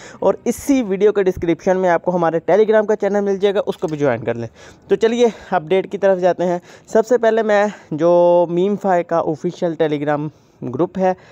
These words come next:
ये चैनल है, उसको मैं ओपन कर लेता हूँ। तो जी दोस्तों, यहाँ पे आप देख सकते हैं, "Introducing मीमफाई वॉलेट।" तो दोस्तों, मीमफाई जो है वो वॉलेट जो है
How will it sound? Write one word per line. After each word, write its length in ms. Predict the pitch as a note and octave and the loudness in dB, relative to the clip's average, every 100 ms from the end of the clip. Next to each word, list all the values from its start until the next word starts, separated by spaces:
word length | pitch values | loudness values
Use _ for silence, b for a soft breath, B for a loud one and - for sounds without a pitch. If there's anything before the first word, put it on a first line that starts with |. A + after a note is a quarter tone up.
| B B _ C3+ | B B _ -6
ये 100 | C#3 | -4
चैनल 380 | - F3+ F#3 G3 | 0 0 0 0
है, 120 | F#3 | -2
उसको 360 | E3+ - F3+ | -4 -6 -2
मैं 120 | E3+ C#3+ | 0 -2
ओपन 260 | C3+ D3+ | -2 -4
कर 160 | D3 C#3 | -4 -4
लेता 260 | D3+ D3+ | -6 -8
हूँ। 80 | G#3 _ _ - - _ - | -12 _ _ -20 -20 _ -12
तो 60 | |
जी 160 | F3+ A3 | -10 -2
दोस्तों, 280 | A3+ A#3+ G3+ | 0 2 0
यहाँ 560 | C3 C3+ - D#3+ G#3+ | 0 -6 -6 -4 -2
पे 100 | A3+ | 0
आप 140 | A3+ G3+ | 0 0
देख 260 | F3 E3+ | -2 -2
सकते 280 | G3 F#3 G3 | -4 -4 -4
हैं, 220 | G3+ G#3 B B - | -2 -4 B B -6
"Introducing 760 | G3+ G3 A3+ F#3+ G3 - A3 | -4 2 2 2 -4 -4 -6
मीमफाई 680 | F#3+ D3+ G3+ G#3 - G3+ G#3 | -4 -2 -2 -4 -2 0 0
वॉलेट।" 600 | F3 C3+ D#3+ C#3 A2+ G#2+ - B - | -2 -2 0 0 -2 -6 -10 B -6
तो 60 | |
दोस्तों, 440 | F3+ A3 G#3+ B3 A3+ | 0 0 2 0 0
मीमफाई 680 | D#3 C3+ E3+ G3 G#3 A3 | -2 -4 -4 -2 2 2
जो 160 | F3+ E3 | 2 0
है 160 | F3 G3 | 2 2
वो 200 | G3+ F3 | 0 -4
वॉलेट 680 | B2 A3+ - A3 B3+ A3 | -4 -2 0 2 2 2
जो 180 | D#3+ D#3+ | 0 0
है 260 | D#3+ E3+ | 2 2